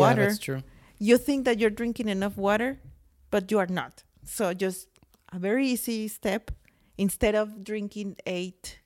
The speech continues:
Speaker 1: gla-, uh, uh, three, um, cups of water, glasses of water, now you drink five for a week, and then
Speaker 2: Yeah.
Speaker 1: seven, and then eight. And it's, it's a myth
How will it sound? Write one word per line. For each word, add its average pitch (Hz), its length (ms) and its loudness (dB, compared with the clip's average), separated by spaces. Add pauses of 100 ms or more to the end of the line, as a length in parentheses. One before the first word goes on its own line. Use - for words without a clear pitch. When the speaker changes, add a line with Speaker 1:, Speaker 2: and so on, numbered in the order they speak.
(140)
Speaker 1:
gla-, 185 240 -2
uh, 175 480 -2
uh, 151 160 -2 (240)
three, 202 520 -4
um, 143 380 -6 (760)
cups 196 220 -2
of 185 180 -2
water, 196 400 2
glasses 196 320 -2
of 175 140 -6
water, 214 340 -2 (720)
now 185 520 -2 (360)
you 202 160 -4
drink 214 240 -4
five 226 420 -2 (1300)
for 196 160 0
a 196 60 0
week, 190 340 -4 (220)
and 180 180 -4
then 202 360 -2 (240)
Speaker 2:
Yeah. 123 200 -6 (160)
Speaker 1:
seven, 190 520 2
and 175 140 0
then 185 240 2
eight. - 360 -4 (460)
And 220 160 0
it's, - 280 -2
it's - 420 -6
a 254 100 4
myth 214 460 -2